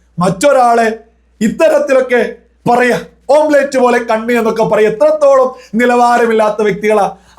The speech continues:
അത് വിളിക്കുന്നവന്റെ നിലവാരം ബോധമുള്ള പൊതുസമൂഹം തിരിച്ചറിയും. മറ്റൊരു കാര്യം എടുത്തു പറയാം. ഇപ്പൊ സുഡാപ്പി ശൈലിയിൽ വേണമെങ്കിൽ ഇവന്റെ ദാടിയൊക്കെ കണ്ടു കഴിഞ്ഞാല് അങ്ങ് ലോകം മൊത്തമുള്ള ഒരേ ഭീക-,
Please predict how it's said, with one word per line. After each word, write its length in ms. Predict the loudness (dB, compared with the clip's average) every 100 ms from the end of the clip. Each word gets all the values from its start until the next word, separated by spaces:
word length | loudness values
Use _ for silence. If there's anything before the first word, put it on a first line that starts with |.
| 0
അത് 120 | 0 0
വിളിക്കുന്നവന്റെ 800 | 0 0 0 0 0 0 0 0 0
നിലവാരം 440 | 0 2 2 0 -4 -12 _ -6 -2
ബോധമുള്ള 460 | 0 0 0 0 -2 -4 _ _ _ _ _ _ -4
പൊതുസമൂഹം 600 | 0 2 0 0 0 0 0
തിരിച്ചറിയും. 420 | -2 0 -2 -4 -8 -6
മറ്റൊരു 320 | -4 -2 0 2
കാര്യം 200 | 2 0
എടുത്തു 160 | 0 0
പറയാം. 240 | 0 0 -4 -12 _ _
ഇപ്പൊ 140 | -6 -4 0
സുഡാപ്പി 480 | 0 0 0 0 0 0
ശൈലിയിൽ 380 | 0 0 0 0
വേണമെങ്കിൽ 440 | 0 0 0 0 0 0 -6 _ _ -2
ഇവന്റെ 220 | 0 0 0
ദാടിയൊക്കെ 400 | 0 0 0 0 -2
കണ്ടു 180 | 0 0
കഴിഞ്ഞാല് 420 | 0 0 0 2 0 -4 -20 _ _ _ _ _ -4
അങ്ങ് 220 | 0 2 2
ലോകം 240 | 2 0 0
മൊത്തമുള്ള 400 | -2 -2 0 0 2
ഒരേ 180 | 2 4 4
ഭീക-, 260 | 2 0